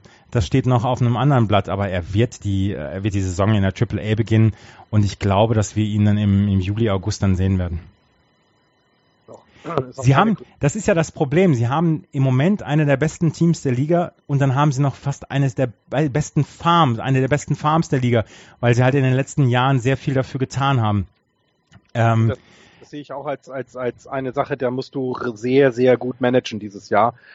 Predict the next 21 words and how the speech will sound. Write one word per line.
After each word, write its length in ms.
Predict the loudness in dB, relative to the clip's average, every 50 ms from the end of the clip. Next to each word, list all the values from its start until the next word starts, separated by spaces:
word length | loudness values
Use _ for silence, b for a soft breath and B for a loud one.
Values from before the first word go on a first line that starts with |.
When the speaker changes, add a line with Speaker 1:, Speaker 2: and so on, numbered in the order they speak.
| B B
Speaker 2:
Ähm, 220 | -6 -4 -4 -2 0
denn 160 | 0 0 2
du 140 | 0 0 2
willst 280 | 2 2 2 -2 -4
Contender 460 | -4 -4 -2 2 0 2 4 4 2 2
sein 340 | 2 0 0 0 -2 -4
und 160 | -6 -10 -10 -12
du 60 | -12
musst 400 | -8 -2 0 0 0 0 -2 -4
aber 180 | 0 2 2
ja 100 | 2 2
trotzdem 340 | 0 -2 -6 -6 -6 -6 -6
an 100 | -6 -6
die 60 | -4
jungen 180 | -4 -4 -2 0
Leute 320 | 4 4 4 4 2 0
denken. 320 | -2 -2 -2 -2 -6 -10 -12
Du 100 | -10 -8
musst 240 | -8 -10 -10 -8 -8
sie 80 | -6
hochbringen, 540 | -4 -4 -4 -6 -6 -2 -2 0 0 -2 -6